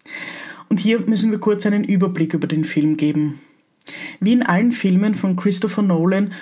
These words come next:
muss man sich die erste halbe Stunde zeitlich und im Personeninventar orientieren lernen. Es gibt drei Zeitebenen,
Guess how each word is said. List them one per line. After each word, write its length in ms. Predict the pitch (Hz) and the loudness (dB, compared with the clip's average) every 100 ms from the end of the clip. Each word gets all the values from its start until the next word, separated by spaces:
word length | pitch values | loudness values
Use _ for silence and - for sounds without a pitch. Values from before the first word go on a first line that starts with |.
| - - | -8 -2
muss 160 | 214 | 2
man 120 | 240 | 2
sich 180 | 220 196 | 2 0
die 140 | - - | -2 0
erste 380 | 170 180 220 | 0 0 0
halbe 240 | 170 165 196 | 0 0 0
Stunde 440 | - 185 185 185 | 0 2 2 0
zeitlich 680 | 180 156 156 - 214 185 - | 0 0 0 0 -2 -2 0
und 120 | 180 | 2
im 120 | 180 | 2
Personeninventar 1300 | 170 175 - 165 196 185 135 175 165 160 151 139 165 - - | 2 0 0 0 0 0 0 2 2 -2 -2 -2 -4 -8 -10
orientieren 640 | 175 165 170 175 - 160 160 | -2 0 0 0 -2 0 0
lernen. 540 | 151 143 147 151 143 - _ _ _ _ - - - - - - | -2 0 0 -2 -6 -14 _ _ _ _ -16 -14 -14 -16 -14 -8
Es 120 | 185 | -4
gibt 240 | - - 190 | -2 -2 -2
drei 280 | 175 202 | 0 0
Zeitebenen, 920 | - - 165 175 170 175 160 156 156 | -2 0 0 0 0 0 2 0 -2